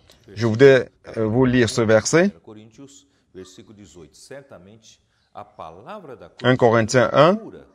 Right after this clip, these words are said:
verset dix-huit, qui dit ceci, « Car la prédication de la croix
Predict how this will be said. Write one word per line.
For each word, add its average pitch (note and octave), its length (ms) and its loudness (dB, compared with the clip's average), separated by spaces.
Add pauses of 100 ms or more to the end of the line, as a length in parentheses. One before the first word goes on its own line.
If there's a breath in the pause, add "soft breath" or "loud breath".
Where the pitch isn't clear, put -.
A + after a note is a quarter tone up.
(100)
verset A2 500 0
dix-huit, A2+ 540 -6 (460)
qui C3+ 180 -4
dit B2+ 160 0
ceci, « C#3+ 440 0 (440)
Car D3 200 8
la B2+ 120 6
prédication C#3+ 720 -2
de C#3+ 80 -2
la C3 100 6
croix F#3+ 400 2